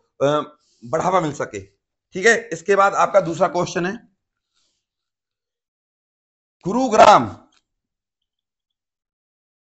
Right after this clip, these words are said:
याद रखें करंट अफेयर है, गुरुग्राम महानगर, गुरुग्राम महानगर कब बना? तो भैया ये बना दो हज़ार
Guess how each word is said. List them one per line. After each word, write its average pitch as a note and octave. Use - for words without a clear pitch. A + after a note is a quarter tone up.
याद F#3
रखें A3+
करंट G#3+
अफेयर G#3+
है, G3
गुरुग्राम G#3+
महानगर, E3+
गुरुग्राम F3+
महानगर F3
कब E3+
बना? C3
तो F3
भैया E3
ये F#3
बना F#3
दो E3
हज़ार F3+